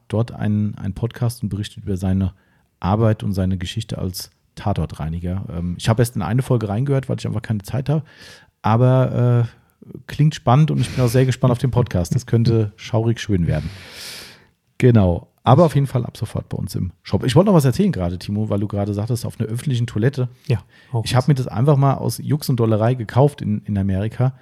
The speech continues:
Speaker 1: Ich weiß nicht, ob's das hier mittlerweile auch gibt. Wie heißt das? Ah, scheiße. Ja, stimmt, scheiße, passt. Ähm, ah, wie heißt das? Egal, ich krieg den Namen nicht zusammen. Hat auf jeden Fall irgendwas mit Scheiße zu tun oder mit Stinken oder sonst irgendwas.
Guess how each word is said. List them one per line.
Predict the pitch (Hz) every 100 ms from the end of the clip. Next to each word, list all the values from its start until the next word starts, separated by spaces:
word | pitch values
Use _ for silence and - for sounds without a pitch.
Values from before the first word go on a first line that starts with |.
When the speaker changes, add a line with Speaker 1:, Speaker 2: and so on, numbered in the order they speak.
| _ _
Speaker 1:
Ich | - -
weiß | 143 143
nicht, | 139
ob's | 127
das | 120 -
hier | 127
mittlerweile | 127 117 113 107
auch | - 143
gibt. | 170 165 - - - - _ -
Wie | 98 107
heißt | 143 147
das? | 135 -
Ah, | 117 95
scheiße. | - 120 - - _
Ja, | 107 101
stimmt, | - 113
scheiße, | - 104 104
passt. | - 120 - -
Ähm, | 117 110 110 - - - - - - _ _ _ _
ah, | - 117
wie | 113
heißt | 117 -
das? | 95 - - _ _ _ _ _ _ - - _ _ _ _ _ _ _ _ _
Egal, | - 101 82 -
ich | 98
krieg | - 120
den | 113
Namen | 101
nicht | 131 -
zusammen. | 95 107 117
Hat | 120
auf | -
jeden | 127
Fall | 127
irgendwas | 113 120 117
mit | 92 - - _ _
Scheiße | 190 - 127 147
zu | -
tun | - 147 151
oder | 120
mit | 98 95 - 156
Stinken | 139 - 156 147 143
oder | 107 104 101
sonst | 101 147 160
irgendwas. | 139 156